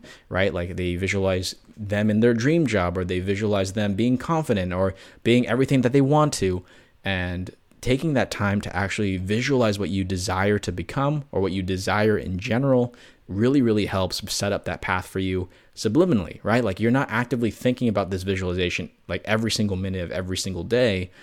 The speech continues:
but it is going to stick with you like a tattoo on your brain,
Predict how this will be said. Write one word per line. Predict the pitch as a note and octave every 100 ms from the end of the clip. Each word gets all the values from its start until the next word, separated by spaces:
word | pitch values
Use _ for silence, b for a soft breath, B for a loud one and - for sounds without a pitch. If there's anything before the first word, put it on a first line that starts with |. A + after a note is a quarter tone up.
| B B
but | - G2 G#2
it | - B2
is | A2+
going | B2+ C#3+
to | A#2+
stick | - C3 A2+
with | G2
you | - G#2+
like | G2 G#2
a | G2+
tattoo | - G#2 G2 - G2
on | F#2
your | E2+
brain, | F#2+ A2+ E2+ G#2+